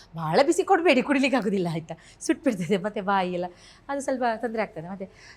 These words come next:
ಎಷ್ಟು ಒಂದು ಕಾಫಿಗೆ ಎಷ್ಟು ಇದು? ಎಂತ ಇನ್ನೂರು ರೂಪಾಯಾ? ಎಂತ ಮಾರೈತೆ, ಒಂದು ಕಾಫಿಗೆ ಇನ್ನೂರು ರೂಪಾಯಿ ಕೊಡ್ಬೇಕಾ? ಅಯ್ಯೋ, ನಮ್ಮ ಮನೇಲಿ ಒಂದು ಅರ್ಧ ಲೀಟರ್ ಹಾಲು ತಂದ್ರೆ ಮನೆ ಮಂದಿ ಎಲ್ಲ ಕಾಫಿ ಮಾಡಿ ಕುಡಿಬೋದು.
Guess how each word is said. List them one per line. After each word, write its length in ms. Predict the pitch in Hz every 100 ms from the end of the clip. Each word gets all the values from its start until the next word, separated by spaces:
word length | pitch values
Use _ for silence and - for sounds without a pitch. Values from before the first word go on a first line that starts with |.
| -
ಎಷ್ಟು 260 | 320 - 339
ಒಂದು 160 | 330
ಕಾಫಿಗೆ 320 | 330 330 330 311
ಎಷ್ಟು 160 | -
ಇದು? 80 | 247
ಎಂತ 380 | - - 440 640 679 - - - - _ 208
ಇನ್ನೂರು 320 | 226 240 571
ರೂಪಾಯಾ? 460 | 698 622 523 320 262 240 - - _ _ -
ಎಂತ 460 | 269 294 359 - - 427
ಮಾರೈತೆ, 320 | 415 415 415
ಒಂದು 120 | 415
ಕಾಫಿಗೆ 560 | 427 - 370 415 427 453
ಇನ್ನೂರು 240 | 440 453 427
ರೂಪಾಯಿ 220 | 415 392
ಕೊಡ್ಬೇಕಾ? 420 | 381 349 339 226 180 - _ - _ -
ಅಯ್ಯೋ, 400 | 262 240 240 247 185 170 - _ _ _ 262
ನಮ್ಮ 220 | 311 359 381
ಮನೇಲಿ 280 | 370 349
ಒಂದು 120 | 339 339
ಅರ್ಧ 140 | 330
ಲೀಟರ್ 200 | 320 320
ಹಾಲು 260 | 311 320 311
ತಂದ್ರೆ 180 | 311 302
ಮನೆ 220 | 311 320
ಮಂದಿ 260 | 311 302 294
ಎಲ್ಲ 120 | 285
ಕಾಫಿ 280 | 294 294 294
ಮಾಡಿ 160 | 277
ಕುಡಿಬೋದು. 440 | 247 262 254 262